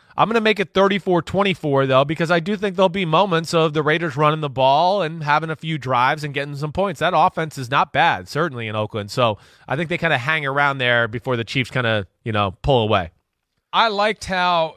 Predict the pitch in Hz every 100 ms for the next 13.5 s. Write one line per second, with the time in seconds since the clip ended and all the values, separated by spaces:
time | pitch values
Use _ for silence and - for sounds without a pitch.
0 | 156 165 180 160 - 180 170 156 139 160
1 | 151 139 - 127 123 156 165 151 151 139
2 | - 156 135 - 143 127 135 139 131 -
3 | 131 123 - 131 127 151 - - 151 143
4 | 131 135 139 147 143 127 127 117 135 143
5 | 131 123 120 139 139 127 120 135 123 -
6 | 127 127 135 127 - 120 131 156 143 131
7 | - - - 139 131 143 139 - 156 139
8 | 147 - - 160 147 143 139 139 135 -
9 | 160 143 147 151 127 - - 180 185 202
10 | - 226 277 269 254 233 180 214 214 202
11 | 156 170 170 175 160 135 170 165 151 131
12 | 156 156 160 160 151 151 143 151 160 -
13 | - - 190 156 -